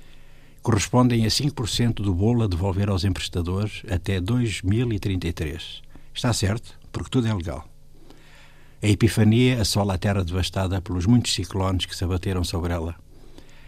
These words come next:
A elite do poder delegado respira de alívio. O árbitro apitou e o grande jogo pode começar.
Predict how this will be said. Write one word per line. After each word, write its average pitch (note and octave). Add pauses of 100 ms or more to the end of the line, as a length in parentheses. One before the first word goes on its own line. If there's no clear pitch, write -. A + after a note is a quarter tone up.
(240)
A -
elite G2+
do G2+
poder G#2
delegado G2+
respira F#2
de F#2
alívio. F2+ (720)
O G2+
árbitro A2
apitou G#2+ (100)
e F#2+
o F#2+
grande A2
jogo G2
pode F2+
começar. F2